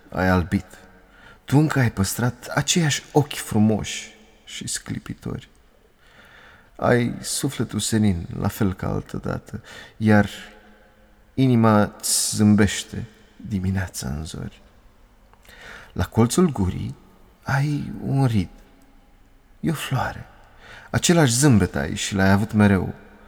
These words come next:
Cuteți brăzdează fruntea gânditoare,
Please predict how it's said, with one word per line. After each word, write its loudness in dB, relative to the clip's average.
Cuteți -4
brăzdează 4
fruntea 0
gânditoare, -4